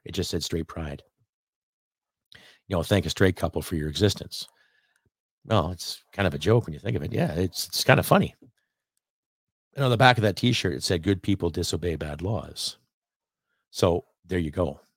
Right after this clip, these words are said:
Nothing anti, anti about that. Anti-bullshit, anti-bad laws, right? But look at the interpretations people are trying to do.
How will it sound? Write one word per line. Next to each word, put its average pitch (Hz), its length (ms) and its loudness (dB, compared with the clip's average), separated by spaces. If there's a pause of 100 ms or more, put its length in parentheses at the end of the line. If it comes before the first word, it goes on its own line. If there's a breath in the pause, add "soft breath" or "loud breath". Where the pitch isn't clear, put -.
(880)
Nothing 101 280 0
anti, 92 520 -2 (260)
anti 107 240 0
about 101 220 2
that. 78 220 -6 (920)
Anti-bullshit, 101 760 4 (560)
anti-bad 87 460 -2
laws, 135 500 0 (800)
right? 139 200 -2 (640)
But - 80 2
look 135 80 6
at 135 40 4
the 135 60 4
interpretations 127 680 4
people 95 220 -4
are 87 60 -6
trying 92 180 -2
to 87 80 -4
do. 85 260 -2